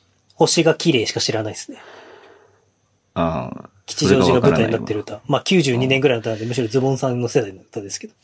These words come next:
Speaker 2: いや、そうだね。確かに。それは俺の世代だね。え、僕らさん、移転しちゃうんだね。北参道だったのにね。北参道俺すげえ好きなんだけど。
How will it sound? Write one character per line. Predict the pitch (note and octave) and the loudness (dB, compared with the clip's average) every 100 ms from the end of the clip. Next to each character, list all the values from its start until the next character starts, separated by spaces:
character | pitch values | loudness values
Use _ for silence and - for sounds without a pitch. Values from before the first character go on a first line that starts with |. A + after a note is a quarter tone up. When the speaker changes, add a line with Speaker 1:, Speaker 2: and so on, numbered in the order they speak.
| - | -20
Speaker 2:
い | E2 | -8
や、 | |
そ | - G#2 | -2 0
う | |
だ | D2 | 0
ね。 | - | -2
確 | E2+ - | -2 -2
か | - | -4
に。 | |
そ | - | -2
れ | G2 | 2
は | F2+ F#2 | 2 0
俺 | F2 F2 | 0 0
の | E2+ | 0
世 | - | -2
代 | D2 - | -4 -6
だ | - | -8
ね。 | - - - _ _ - - - - _ _ - - _ _ - | -12 -16 -20 _ _ -20 -20 -20 -20 _ _ -20 -20 _ _ 0
え、 | - | 2
僕 | C3+ F#3 F#3+ | 6 4 6
ら | D3+ | 4
さ | - G2 | 4 2
ん、 | F#2+ G2 - | 4 2 0
移 | A#2 | -2
転 | A#2 C#3 | 2 2
し | C#3 - | 2 0
ち | - | 2
ゃ | C3+ | 2
う | |
ん | A2 | 0
だ | - | -4
ね。 | - - _ - _ | -8 -10 _ -20 _
北 | - C#3 | -4 -2
参 | C#3 D3 C3 | 2 4 4
道 | F2+ | 2
だ | D2 | 0
っ | |
た | - | -4
の | A#1 | -6
に | A1+ | -4
ね。 | D2 - | -4 -8
北 | - A2 | -4 -2
参 | A2+ A#2+ | 0 2
道 | F2 | 2
俺 | D#2+ | 0
す | - | -4
げ | F#2 | -4
え | |
好 | E2+ | -4
き | - | -4
な | C2+ | -6
ん | |
だ | G1+ | -8
け | - | -10
ど。 | - | -14